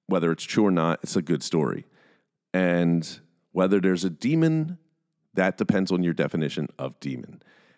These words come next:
So I hope you can get on that Facebook page. Let's make this happen. The Facebook page is also my Demon Hunters Academy.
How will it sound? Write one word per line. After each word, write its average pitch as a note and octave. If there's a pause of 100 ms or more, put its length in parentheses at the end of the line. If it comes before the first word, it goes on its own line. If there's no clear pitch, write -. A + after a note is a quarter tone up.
(260)
So E2 (440)
I G#2+
hope D3
you B2+
can F2+
get C3+
on B2
that A2+
Facebook -
page. D2+
Let's -
make C#3
this C3
happen. G2
The F#2
Facebook B2+
page G#2+
is F#2+
also A2+
my E2+ (460)
Demon B2+
Hunters A#2
Academy. C3